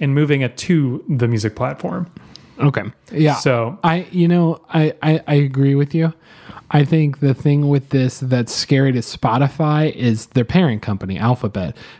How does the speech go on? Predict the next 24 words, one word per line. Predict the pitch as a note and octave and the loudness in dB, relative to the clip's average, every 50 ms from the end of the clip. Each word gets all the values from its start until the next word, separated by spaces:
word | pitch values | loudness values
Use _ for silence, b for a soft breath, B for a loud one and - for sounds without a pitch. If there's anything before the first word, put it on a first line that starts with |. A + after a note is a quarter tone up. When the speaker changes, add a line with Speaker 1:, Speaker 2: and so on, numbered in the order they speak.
| B - | B -2
Speaker 2:
and | C#3+ B2 A#2 A#2 | 0 0 2 0
the | A#2+ | -2
stranglehold | - - - D3 C3+ C3+ C3+ C#3 C#3 B2+ B2 C3 B2+ A#2+ A#2 | -2 -2 0 0 2 2 2 0 0 0 0 0 -2 -2 -2
that | A#2 A2+ A#2 B2 | -2 -4 -2 0
Google | B2+ C3 C3+ C#3+ C#3 B2 | 0 2 2 2 0 0
has | G#2+ B2 A#2+ A#2+ A#2 A#2 - | 0 0 0 -2 -2 -2 0
on | A2+ A2+ A2+ | -2 -2 -2
ads | - A2 A2+ A2 A2 B2 C3 C3 - | -4 -4 -2 0 0 0 -2 -2 -4
and | C3 - A2+ A#2 | -4 -2 0 0
analytics | A2 G#2+ A2 A#2 A#2 A2+ G#2 G2 G#2 G2+ - - - | 0 0 0 0 0 0 0 0 -2 -2 -4 -6 -4
and | - G#2 G#2 | -4 -4 -2
stuff | - - G#2+ - - | -2 -2 -2 -2 -2
like | G#2+ G#2+ - | -2 -2 -2
that. | - A#2+ A#2 A2+ | 0 0 0 2
Speaker 1:
Exactly, | A2+ B2 A2+ G#2+ G#2 - D#3+ - F#3 | 2 0 0 -2 -4 -8 -12 -8 -6
yeah. | - A#2+ A#2+ | -2 0 2
Speaker 2:
That | C3+ C#3+ D#3+ F#3+ | 2 2 2 2
is | G#3+ G#3+ G#3 E3+ | 2 2 2 0
the | - F#3+ F#3+ | 0 -2 -2
thing | E3+ - - F#3 F3 D#3+ C#3+ C3 C3 C3+ - | -2 0 2 2 4 4 2 0 -2 -4 -4
that | C3+ C3 B2+ B2 B2 | -2 0 0 2 2
is | B2+ A#2+ B2 | 0 -2 -2
gonna | B2+ - C3+ C3+ C3 B2+ B2 B2 A#2+ A#2 | 0 0 2 2 2 2 2 0 0 0
retch | A#2+ A#2+ A#2+ A#2+ A#2+ B2+ C3+ C#3+ D3+ - - - - | -2 -2 0 2 2 2 4 2 2 0 -4 -8 -12